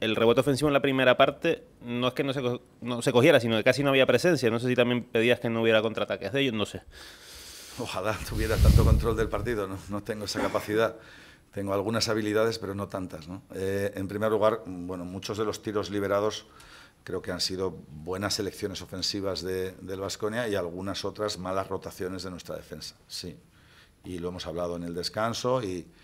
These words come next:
Speaker 2: y hemos tratado de mejorar, pero no siempre hemos podido, ¿no? Y alguna, pues, pues no, no nos la hemos comido, claramente, ¿no? Hay una que nos juegan, hay una, una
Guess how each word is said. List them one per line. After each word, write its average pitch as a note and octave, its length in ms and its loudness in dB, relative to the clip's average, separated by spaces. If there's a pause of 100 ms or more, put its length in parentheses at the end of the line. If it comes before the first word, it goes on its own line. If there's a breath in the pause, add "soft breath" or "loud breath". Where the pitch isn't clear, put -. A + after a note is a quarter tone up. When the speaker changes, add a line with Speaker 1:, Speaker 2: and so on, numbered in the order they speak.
(420 soft breath)
Speaker 2:
y F#2 180 -8
hemos F#2 200 -8
tratado G2 340 -2
de G2 80 -4
mejorar, G#2 400 -2
pero F#2+ 160 -4
no G2 100 -8
siempre F#2 320 -8
hemos F2+ 200 -10
podido, D2+ 380 -12
¿no? F#2+ 140 -10
Y F#2+ 60 -8
alguna, E2 380 -10
pues, - 180 -12
pues C#2 300 -16
no, D2 200 -16
no D2+ 220 -18
nos D2+ 220 -18
la C#2+ 60 -16
hemos D2+ 180 -18
comido, E2 280 -14
claramente, D2+ 520 -16
¿no? D2+ 120 -16
Hay D2 140 -16
una D#2 220 -16
que D#2 80 -14
nos - 160 -18
juegan, E2 400 -14 (500 loud breath)
hay E2+ 160 -12
una, E2 280 -12
una E2+ 380 -14